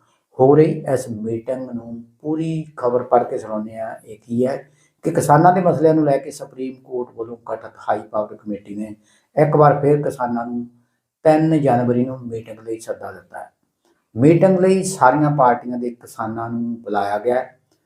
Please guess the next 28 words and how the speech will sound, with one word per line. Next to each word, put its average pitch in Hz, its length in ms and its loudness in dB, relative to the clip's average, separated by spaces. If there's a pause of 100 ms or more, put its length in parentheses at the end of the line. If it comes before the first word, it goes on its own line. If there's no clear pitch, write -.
(200)
ਮੀਟਿੰਗ 151 640 2 (100)
ਤਿੰਨ 127 240 2
ਜਨਵਰੀ 123 460 0
ਸਵੇਰੇ 113 460 -6
ਗਿਆਰਾਂ 107 280 -4
ਵਜੇ 113 260 -8 (160)
ਪੀ 151 220 -6
ਡਬਲਯੂ 117 500 -8
ਡੀ 113 300 -16 (340)
ਰੈਸਟ 123 260 4
ਹਾਊਸ 113 240 2
ਵਿਖੇ 104 520 -8
ਰੱਖੀ 107 380 -8
ਗਈ 131 180 0
ਹੈ, 135 60 0
ਜਿੱਥੇ 120 400 -6
ਕਮੇਟੀ 117 760 -4 (480)
ਕਿਸਾਨਾਂ 151 500 4
ਦੇ 147 120 4
ਮਸਲਿਆਂ 123 420 -2
'ਤੇ - 260 -10
ਵਿਚਾਰ 113 560 -4 (420)
ਵਿਸਤਾਰ 101 460 -2
ਨਾਲ 104 280 -4
ਚਰਚਾ 104 320 -2
ਕਰਕੇ 120 480 -6 (500)
ਰਣਨੀਤੀ 117 680 4
ਬਣਾਏਗੀ। 101 440 -8